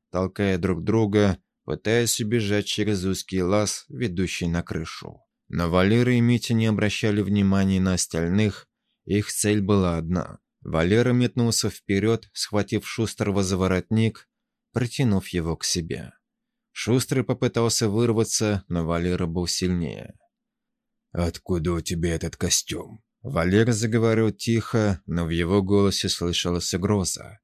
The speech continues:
Митя стоял рядом, готовый пересечь любую попытку сопротивления. Остальные пацаны, заметив это, разбежались кто куда, оставив Шустрого наедине с двумя разъяренными мужчинами.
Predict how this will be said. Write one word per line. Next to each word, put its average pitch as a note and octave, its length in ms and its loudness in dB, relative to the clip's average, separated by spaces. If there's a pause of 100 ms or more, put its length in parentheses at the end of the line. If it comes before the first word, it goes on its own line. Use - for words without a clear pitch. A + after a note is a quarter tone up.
(180)
Митя A#2+ 340 4
стоял A#2 460 2
рядом, A2 560 2
готовый G2+ 580 0
пересечь G2+ 600 -2
любую F#2+ 380 2
попытку F#2 460 -4
сопротивления. F#2+ 1120 -2 (380)
Остальные G2 640 0
пацаны, G#2+ 720 0
заметив F#2+ 640 0
это, G#2 460 0 (280)
разбежались F#2+ 840 -2
кто G#2+ 220 -2
куда, G2 580 0
оставив A2 640 -4
Шустрого A2 520 -2
наедине G2 540 2
с - 140 -2
двумя F#2 600 0
разъяренными F2+ 840 -2
мужчинами. - 880 -4